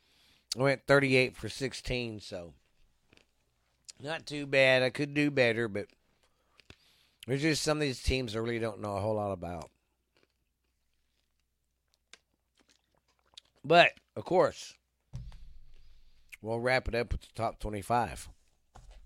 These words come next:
I'm not gonna do the coaches poll. I mean, the, uh,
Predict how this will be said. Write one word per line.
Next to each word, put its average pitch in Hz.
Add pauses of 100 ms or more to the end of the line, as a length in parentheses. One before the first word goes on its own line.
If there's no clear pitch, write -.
(140)
I'm 143
not 156
gonna 135
do 143
the 131
coaches 131
poll. 104 (460)
I 113
mean, 131
the, 117
uh, 104